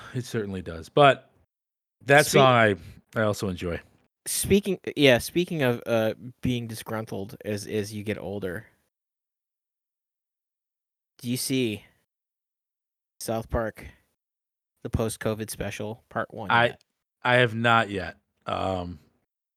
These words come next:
Speaker 1: I have not. I will, is that, when did that come out?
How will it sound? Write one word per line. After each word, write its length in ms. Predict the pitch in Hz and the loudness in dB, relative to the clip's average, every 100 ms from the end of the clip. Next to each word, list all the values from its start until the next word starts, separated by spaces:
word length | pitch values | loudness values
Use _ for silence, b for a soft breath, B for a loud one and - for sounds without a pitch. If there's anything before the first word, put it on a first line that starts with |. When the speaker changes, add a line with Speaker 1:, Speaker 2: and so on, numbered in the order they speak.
| - | -8
Speaker 1:
I 120 | 101 | -4
have 200 | 101 101 | -2 -2
not. 280 | 92 82 - _ _ _ _ _ _ _ _ _ _ _ _ _ _ _ _ _ _ _ _ - | -4 -10 -14 _ _ _ _ _ _ _ _ _ _ _ _ _ _ _ _ _ _ _ _ -12
I 160 | 95 | -6
will, 220 | 95 92 104 | -6 -6 -6
is 100 | 98 | -2
that, 240 | 107 - | -2 0
when 160 | 123 139 | 2 2
did 120 | 135 | 2
that 100 | 131 | 2
come 120 | 127 | 2
out? 220 | 127 98 | 2 0